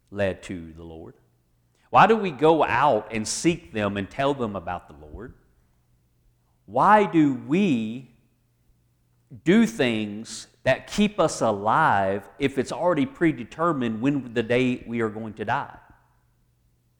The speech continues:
We don't do certain things so that we can live longer. So individually, you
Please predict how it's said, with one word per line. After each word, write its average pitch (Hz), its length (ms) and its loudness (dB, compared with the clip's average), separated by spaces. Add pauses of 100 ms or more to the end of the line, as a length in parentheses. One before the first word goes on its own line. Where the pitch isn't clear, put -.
We 185 600 0
don't 175 420 4
do 123 240 4
certain 139 380 0
things 151 400 0
so 127 120 0
that 120 120 0
we 123 160 -2
can 120 240 -2
live 113 180 2
longer. 120 520 -6 (1200)
So 139 400 4 (460)
individually, 151 1300 2 (1080)
you 151 800 6